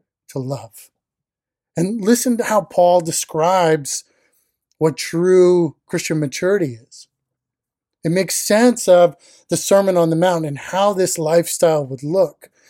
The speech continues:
Love is patient and kind. Love does not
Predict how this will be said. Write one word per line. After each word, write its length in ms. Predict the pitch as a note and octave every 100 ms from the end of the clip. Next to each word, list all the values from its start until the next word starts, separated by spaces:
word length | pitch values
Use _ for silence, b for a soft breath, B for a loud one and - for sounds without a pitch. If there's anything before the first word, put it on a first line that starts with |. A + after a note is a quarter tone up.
| b b b
Love 220 | D3 D#3
is 160 | F3+ F3+
patient 760 | - D3+ D3 - D#3+ E3 - - -
and 160 | C3
kind. 500 | - F3 E3 D3+ B2 _ _ _ _ _ _ _ _ _ _ _ -
Love 340 | D#3 E3 F3
does 180 | - E3
not 200 | E3+ E3